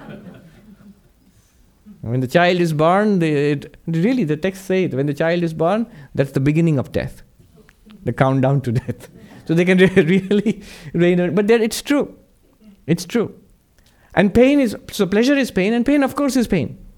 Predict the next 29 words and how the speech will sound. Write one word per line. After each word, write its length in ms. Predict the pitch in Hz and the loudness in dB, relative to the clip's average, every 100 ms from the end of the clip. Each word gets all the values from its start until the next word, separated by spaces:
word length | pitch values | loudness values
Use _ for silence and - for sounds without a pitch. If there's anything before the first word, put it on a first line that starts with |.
| - | -8
It's 140 | 170 185 | -4 -2
at 160 | 196 | -2
least 200 | 226 202 | -2 -2
honest. 440 | 185 185 - - - _ _ - | -2 -2 -4 -10 -20 _ _ -6
<laughs> 100 | 147 - 165 - 127 - - - - - _ _ _ _ _ _ _ _ _ _ _ 190 | -6 -2 -4 -4 -12 -14 -20 -20 -20 -20 _ _ _ _ _ _ _ _ _ _ _ 0
You 120 | 202 | 0
say, 140 | 226 | 2
"Isn't 180 | 214 233 | 2 4
that 180 | 233 220 | 2 2
pessimistic?" 680 | 202 180 220 220 - 240 - _ - | -2 0 0 -2 -4 -6 -6 _ 0
No, 580 | 143 151 143 110 85 - _ - | 2 4 2 0 -2 -8 _ -4
it's 240 | 104 - | -4 0
realistic. 600 | 123 156 135 - - - - _ _ _ _ _ _ _ _ _ _ _ _ _ _ _ - | 2 2 0 -4 -12 -12 -20 _ _ _ _ _ _ _ _ _ _ _ _ _ _ _ -4
A 280 | 123 123 | 0 0
great 320 | 123 139 156 147 | 0 0 -2 -2
Indologist, 640 | 135 139 151 139 127 - | -2 0 0 -2 -2 -4
I 20 | |
forget 340 | 123 127 143 135 | -6 -4 -4 -4
his 200 | 117 117 | -4 -2
name, 340 | 107 98 - - _ _ _ _ _ _ _ - | -4 -4 -10 -20 _ _ _ _ _ _ _ -2
he 180 | 165 | 0
said, 460 | 175 - 147 175 - - - - - | 0 0 0 0 -6 -20 -20 -14 -2
"Contrary 600 | 175 202 208 240 226 233 233 | 0 2 2 2 2 0 0
to 320 | 214 202 202 | 2 4 2
our 260 | 170 180 180 | 2 2 2
misunderstanding 760 | 185 202 196 190 208 190 190 | 0 0 0 0 0 0 2
of 120 | 185 170 | 0 0
Indian 360 | 175 180 185 | 2 2 2
thought, 360 | 180 165 117 | 0 -2 -2